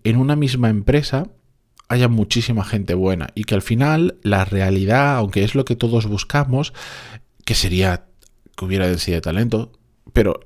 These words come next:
lo que todos buscamos es que, bueno, en determinados puestos de mucha relevancia no, no tiene que estar ligado a la jerarquía, sino al aporte de valor dentro de la empresa. Puede haber una persona sin equipo, eh, s-, que está en una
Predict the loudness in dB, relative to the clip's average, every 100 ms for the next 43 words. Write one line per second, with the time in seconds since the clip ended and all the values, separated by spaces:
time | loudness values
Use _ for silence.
0 | -2 2 4 4 2 2 0 -4 -4 -4
1 | -2 -4 -6 -6 0 2 2 0 -20 -20
2 | -6 2 2 2 -2 0 0 0 0 0
3 | 2 2 2 0 -2 0 -2 0 -2 -2
4 | 0 2 2 2 2 4 4 4 2 2
5 | 2 0 -2 0 4 2 0 -6 -2 2
6 | 4 4 2 2 2 2 2 2 4 4
7 | 2 2 0 -2 -2 -2 -2 0 0 0
8 | 0 0 0 2 2 2 2 2 4 6
9 | 4 0 -14 -10 -6 -2 0 0 -2 0
10 | 2 2 0 2 2 0 -2 -2 -2 -4
11 | -4 -4 -6 -6 -2 -2 0 0 0 -6
12 | -14 -16 -6 -2 0 0 0 -2 -4 -8
13 | -10 -10 -8 -8 -10 -4 0 2 0 -2
14 | -2 0 0 0 -2 -4 -6 -10